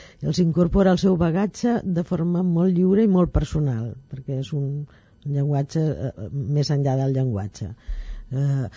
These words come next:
parla de, parlem de filosofia, però de, de coses de l'existència, o sigui, més es-, no, i parlem de les so-, de temes socials, però no entrant en política ni en religió.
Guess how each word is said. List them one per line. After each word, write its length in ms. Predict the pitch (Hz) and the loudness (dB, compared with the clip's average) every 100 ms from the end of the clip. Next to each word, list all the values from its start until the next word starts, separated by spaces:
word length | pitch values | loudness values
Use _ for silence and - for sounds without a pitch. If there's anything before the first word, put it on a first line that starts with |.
| - - - - - | -18 -20 -20 -14 0
parla 320 | 160 156 170 | 2 4 4
de, 220 | 165 139 147 | 4 2 0
parlem 360 | 151 151 151 | 0 2 2
de 100 | 151 | 2
filosofia, 680 | 165 147 143 151 - 175 190 | 2 0 0 -2 0 0 0
però 160 | 185 156 | 0 0
de, 180 | 143 120 113 95 107 | 0 0 -2 -6 -6
de 100 | 127 | -6
coses 420 | 113 120 135 131 - | -4 -4 -2 -6 -8
de 240 | 147 151 | -4 0
l'existència, 800 | 139 127 127 - 139 151 - 110 123 120 | 0 -2 -8 -2 0 0 -2 -6 -6 -14
o 80 | 120 | -12
sigui, 400 | 131 123 117 104 - | -6 -4 -4 -8 -8
més 240 | 120 120 | -8 -6
es-, 160 | 113 110 - 147 110 113 - - _ | -8 -10 -10 -10 -8 -10 -16 -20 _
no, 220 | 139 139 127 - - - | 2 2 2 -2 -14 -6
i 120 | 135 | -2
parlem 480 | 156 143 147 160 170 | 0 2 2 2 2
de 100 | 147 | 2
les 240 | 139 123 | 2 0
so-, 160 | - 131 - | -2 -4 -4
de 240 | 147 123 123 117 | -4 -2 -2 -2
temes 400 | 143 139 131 - - | 0 2 0 -2 0
socials, 720 | 147 131 151 143 147 185 - - - - _ | 0 2 2 4 4 0 -4 -20 -20 -20 _
però 500 | 147 139 151 156 156 | 6 8 6 6 4
no 400 | 151 160 151 147 143 | 4 4 6 6 6
entrant 800 | 143 147 151 139 135 139 147 139 | 4 2 2 4 4 2 0 0
en 160 | 110 147 | -2 2
política 480 | 151 156 151 165 175 | 4 2 2 0 2
ni 140 | 165 | 2
en 140 | 151 131 | 2 0
religió. 520 | 120 120 107 107 | 0 -2 -2 -4